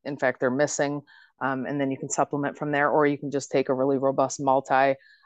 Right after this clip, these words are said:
Um, best to have it in a powder form or a liquid form. You know, powder, of course, is just mixed with water and turns into liquid, but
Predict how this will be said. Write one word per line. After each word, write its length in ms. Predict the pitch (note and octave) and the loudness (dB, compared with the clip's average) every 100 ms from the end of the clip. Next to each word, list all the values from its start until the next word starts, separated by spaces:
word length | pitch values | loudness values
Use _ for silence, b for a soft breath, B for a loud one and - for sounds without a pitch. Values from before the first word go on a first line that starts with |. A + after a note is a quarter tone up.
| - | -8
Um, 280 | B2+ C3 | -6 -4
best 260 | C3+ D#3 - | 0 0 0
to 80 | C#3+ | -4
have 180 | D3+ D3+ | -4 -4
it 80 | |
in 80 | A2+ | -6
a 60 | C#3 | -10
powder 400 | - D#3+ D#3+ D#3 | -2 0 2 -2
form 440 | - D3+ D3 D3 | -2 -2 0 -2
or 160 | C#3 B2+ | -2 -4
a 60 | |
liquid 400 | B2+ C#3 - D#3 | -2 -6 -4 -6
form. 420 | - D#3 D3 D3+ C#3+ | -4 -4 -4 -6 -10
You 80 | D3 | -10
know, 80 | C3 | -2
powder, 360 | D#3 C#3 C#3+ | 2 2 2
of 160 | C3+ - | -2 -2
course, 240 | D3+ C3 | -4 -4
is 80 | C#3 | -6
just 180 | C#3 C3+ | -10 -8
mixed 200 | C#3 - | -8 -6
with 100 | C3 | -2
water 300 | B2+ C3+ C3 | 0 2 0
and 100 | C3 | -2
turns 220 | C#3 B2+ | -4 -4
into 220 | C3+ C3 | -4 -4
liquid, 360 | B2+ C#3 C3 C#3 | -4 -2 -2 0
but 160 | C#3 | 0